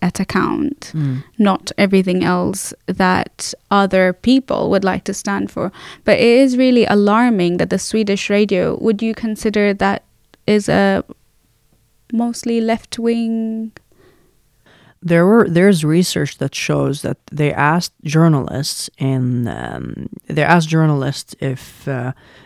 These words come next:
Speaker 2: wh-, what party, political party sympathies they have.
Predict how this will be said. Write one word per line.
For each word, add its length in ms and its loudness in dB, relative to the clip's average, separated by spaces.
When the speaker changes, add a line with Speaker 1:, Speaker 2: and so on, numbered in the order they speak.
Speaker 2:
wh-, 240 -4
what 240 4
party, 600 2
political 420 -2
party 320 0
sympathies 460 -2
they 120 -4
have. 360 0